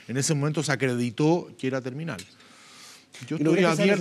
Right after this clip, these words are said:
Speaker 2: necesario?
Speaker 1: yo en general creo que las personas presas,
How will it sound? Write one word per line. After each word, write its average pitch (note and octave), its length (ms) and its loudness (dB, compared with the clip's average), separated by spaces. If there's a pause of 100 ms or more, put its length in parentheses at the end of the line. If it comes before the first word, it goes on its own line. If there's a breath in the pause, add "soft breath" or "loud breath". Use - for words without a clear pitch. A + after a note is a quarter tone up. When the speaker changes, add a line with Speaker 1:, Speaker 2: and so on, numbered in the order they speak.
(140)
Speaker 2:
necesario? F#3+ 260 4
Speaker 1:
yo - 60 -8
en F#3 100 -4
general F#3 340 2
creo G#3 240 4
que F#3 100 2
las D3+ 180 -4
personas F#3 500 -6
presas, D#3+ 640 -2